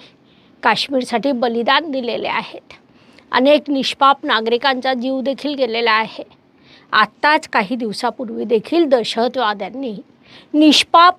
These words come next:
पर्यटकांचा जीव घेतला. एवढ्या सर्व नकारात्मक बाबी असताना देखील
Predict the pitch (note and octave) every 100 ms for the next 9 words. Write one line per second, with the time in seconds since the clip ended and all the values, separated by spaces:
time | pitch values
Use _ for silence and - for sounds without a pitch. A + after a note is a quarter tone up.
0 | - B3+ B3 B3+ B3 A3+ A#3+ B3+ C#4+ A#3
1 | B3 G#3+ F#3 G#3 F3 - _ _ _ _
2 | _ - - - D4+ D4 D#4+ F4 - C#4+
3 | D4 D#4+ C#4 B3 B3 B3 B3 C4+ C4 A#3+
4 | G3+ B3 G#3+ - A3+ A#3+ A#3 A3+ G3 B3+
5 | A3+